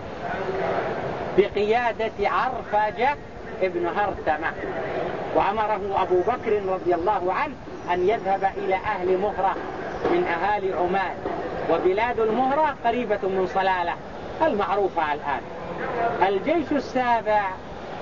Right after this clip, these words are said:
بقيادة سويد ابن مقرن المزني، وهو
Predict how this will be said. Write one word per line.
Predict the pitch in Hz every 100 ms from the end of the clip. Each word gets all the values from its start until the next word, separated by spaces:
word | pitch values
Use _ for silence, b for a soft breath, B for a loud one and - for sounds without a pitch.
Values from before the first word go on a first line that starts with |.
| - -
بقيادة | 180 - 190 214 254 247 233 226 220 -
سويد | 220 226 247 240 196 185 - - - - - 466 -
ابن | 196 185 185 185
مقرن | 180 180 - 196 220 214 226 226 214 208 - - - - - - - - 170
المزني، | 190 196 185 175 170 156 165 160 170 180 - - - - - - - - 302
وهو | 320 277 214 220 226